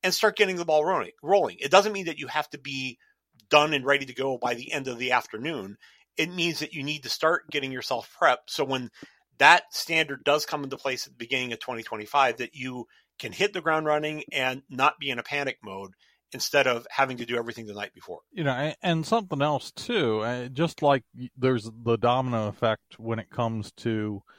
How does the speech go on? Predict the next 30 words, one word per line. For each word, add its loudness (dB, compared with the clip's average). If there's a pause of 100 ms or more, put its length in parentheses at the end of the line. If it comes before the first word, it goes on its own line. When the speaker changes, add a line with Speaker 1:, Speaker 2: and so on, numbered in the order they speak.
(260)
Speaker 2:
the, 2 (400)
uh, -6
supply -4
chain -6
security, -6 (580)
there 2
is 0
definitely -2
a -6
domino -4
effect -6
when -6
it -18
comes -6
to -2
C -6
M -6
M -12
C, -4 (540)
um, -2
in -2
that 4
now -2 (320)
you -2
might 0
not -2
have -2
direct -2
federal -6
contracts, -6